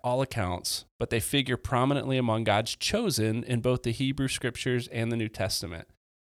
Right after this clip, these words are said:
And while God does not ask any of us to bring Christ into the world as literally as Mary did, God calls each of us to become a God-bearer through whom God may enter the world again and again."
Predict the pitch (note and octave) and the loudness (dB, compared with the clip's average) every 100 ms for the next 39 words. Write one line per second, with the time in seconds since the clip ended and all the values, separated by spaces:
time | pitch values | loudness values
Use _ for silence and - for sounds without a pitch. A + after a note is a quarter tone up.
0 | - A#2 A#2+ B2 B2+ C#3+ C3+ C#3 B2 B2 | -4 2 4 4 4 4 2 2 2 2
1 | A#2 - C3 C#3+ C#3+ C3+ - A#2+ B2+ A#2 | 0 0 2 2 4 4 2 0 0 0
2 | - A#2+ B2 - B2 B2+ C#3 B2+ B2+ A#2 | 2 2 2 0 0 0 2 4 4 4
3 | G#2+ G#2+ A#2 A#2 C3+ D#3+ D#3+ D#3 A#2 B2 | 2 0 0 0 2 2 2 2 0 2
4 | D3+ F#3 B2+ G2 F#2 F#2+ B2+ _ _ _ | 2 2 2 0 0 0 -4 _ _ _
5 | _ _ _ A2+ A#2+ - A#2 G#2+ - D#3 | _ _ _ 2 2 4 2 2 0 -4
6 | - A2 G#2 G2+ - - B2 - A2+ G#2 | -2 2 2 2 0 -2 -2 0 0 0
7 | G2+ A2 B2+ B2+ G#2+ G2+ G2 A2+ - A2+ | 0 0 2 2 0 2 0 -2 -2 0
8 | A#2 A2 G#2 G#2 A2 B2 A#2+ G#2+ G#2+ A2 | 0 0 2 2 2 0 -2 -2 0 0
9 | A#2 G#2+ F2+ F2 G2 - G#2+ G#2+ A2+ A#2 | 0 0 2 0 -2 -2 -4 0 2 2
10 | C3 C#3+ _ _ _ _ - A2 F#2+ F#2+ | 0 -4 _ _ _ _ -6 -4 -2 -4
11 | D#2 F2 | -4 -8